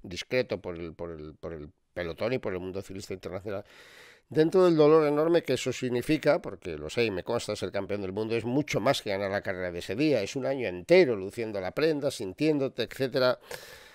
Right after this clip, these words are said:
Eh, pero lo hubieras cambiado por toda la trayectoria enorme que has tenido.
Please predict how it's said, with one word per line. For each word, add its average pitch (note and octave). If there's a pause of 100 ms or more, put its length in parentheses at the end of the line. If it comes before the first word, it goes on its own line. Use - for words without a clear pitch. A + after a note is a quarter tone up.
(320)
Eh, A#2+
pero B2+
lo C3+
hubieras E3
cambiado G3
por D3
toda G3+
la E3+
trayectoria D#3+
enorme D#3
que D#3+
has C#3+
tenido. E3+